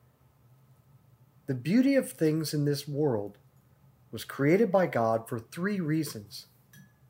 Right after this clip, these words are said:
that God might delight in it, that it might give him glory, and that it might captivate, allure, and draw us to him, to God,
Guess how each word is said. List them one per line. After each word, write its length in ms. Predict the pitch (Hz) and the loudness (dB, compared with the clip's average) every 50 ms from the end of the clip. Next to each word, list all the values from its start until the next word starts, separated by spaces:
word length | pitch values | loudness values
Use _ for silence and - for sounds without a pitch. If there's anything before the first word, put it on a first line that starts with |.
| _ _ _ | _ _ _
that 160 | - - - | -20 -8 -2
God 300 | - 135 139 151 156 147 | 2 4 6 6 4 4
might 320 | 147 143 143 147 139 - | 4 4 2 2 0 -2
delight 500 | - 131 117 120 131 151 180 190 190 156 | -6 -6 -4 -2 2 2 4 4 4 2
in 120 | 127 107 104 | -2 -4 -6
it, 140 | 104 107 - _ _ _ _ _ _ _ _ _ _ - _ _ _ _ _ _ _ | -8 -12 -16 _ _ _ _ _ _ _ _ _ _ -20 _ _ _ _ _ _ _
that 120 | - 131 156 | 2 4 4
it 160 | 175 170 160 | 4 4 2
might 280 | 165 175 180 170 151 | 2 2 2 0 -2
give 240 | 139 165 220 233 175 | -2 -2 -2 -2 -2
him 300 | 151 160 196 196 185 151 | -4 -4 -2 -2 -2 -2
glory, 520 | 131 135 135 147 170 180 156 120 107 110 - - _ _ _ _ _ _ _ _ _ _ _ _ _ _ _ _ _ _ | -2 -2 0 0 0 0 -2 -4 -6 -8 -14 -20 _ _ _ _ _ _ _ _ _ _ _ _ _ _ _ _ _ _
and 160 | - 117 117 | -4 -2 4
that 120 | 110 143 156 | 4 6 6
it 140 | 170 170 151 | 6 4 4
might 280 | 151 156 156 - - | 2 0 0 -4 -8
captivate, 840 | - - 180 202 214 208 - - - 131 113 113 110 107 117 113 - _ - _ _ _ - | -6 -2 -2 0 -2 -2 -6 -6 -6 -6 -4 -4 -6 -6 -8 -10 -16 _ -20 _ _ _ -8
allure, 640 | 127 127 127 127 139 170 202 214 214 220 220 202 170 | -6 -4 -2 0 0 2 2 4 4 4 4 2 -2
and 320 | - - 127 123 127 123 | -6 -8 -6 -4 -4 -4
draw 340 | 120 143 156 175 180 185 180 - | -2 2 4 4 4 4 2 0
us 340 | - 143 151 156 147 - - | -4 -4 -6 -6 -6 -10 -12
to 200 | - - 143 127 | -12 -12 -12 -12
him, 460 | 110 - 190 233 226 160 117 104 104 - _ _ _ _ _ _ _ | -6 -2 0 2 2 2 0 -4 -8 -14 _ _ _ _ _ _ _
to 100 | - 120 | -18 -12
God, 500 | 117 143 160 180 175 143 120 117 110 | -4 0 2 2 2 0 -2 -6 -10